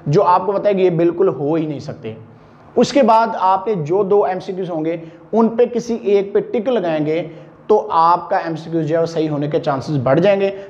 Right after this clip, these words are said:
लेकिन अगर चारों एमसीक्यूज़ पे आप टिक लगाने की कोशिश करोगे तो आपका एमसीक्यू जो है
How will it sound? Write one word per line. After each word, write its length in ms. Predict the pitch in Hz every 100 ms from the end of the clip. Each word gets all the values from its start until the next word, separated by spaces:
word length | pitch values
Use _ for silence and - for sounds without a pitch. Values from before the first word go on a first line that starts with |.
| 156
लेकिन 180 | 175 220
अगर 200 | 220 226
चारों 540 | 226 170 165 220 240
एमसीक्यूज़ 440 | 220 - 185 214
पे 100 | 175
आप 160 | 202 -
टिक 120 | 196
लगाने 340 | 196 180 175 175
की 120 | 175
कोशिश 320 | 170 165 156
करोगे 360 | 160 180 185 185
तो 100 | 160
आपका 260 | 143 175
एमसीक्यू 340 | 143 - 160 160
जो 180 | 147
है 340 | 143 - -